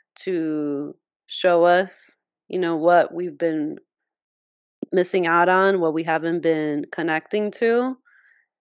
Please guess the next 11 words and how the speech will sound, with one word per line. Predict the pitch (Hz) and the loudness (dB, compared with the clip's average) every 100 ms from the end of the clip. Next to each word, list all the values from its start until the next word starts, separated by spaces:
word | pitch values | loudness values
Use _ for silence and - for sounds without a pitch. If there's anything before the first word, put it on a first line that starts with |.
| _ | _
And | 170 170 | -2 -2
if | 170 | 2
that's | 175 175 - | 2 2 0
the | 165 | -8
case, | - 208 214 190 175 - - _ _ _ _ - | -4 -2 0 -2 -4 -10 -20 _ _ _ _ -4
then | 165 160 | -2 2
welcome | 175 196 147 151 | 2 0 -4 -4
it | - - _ _ - | -6 -12 _ _ -6
and | 156 151 | -2 -2
see | 165 - 190 196 175 160 156 - | -6 -8 -4 -2 -2 -2 -4 -6
where | 147 160 160 156 147 147 156 | -2 0 2 2 2 2 -2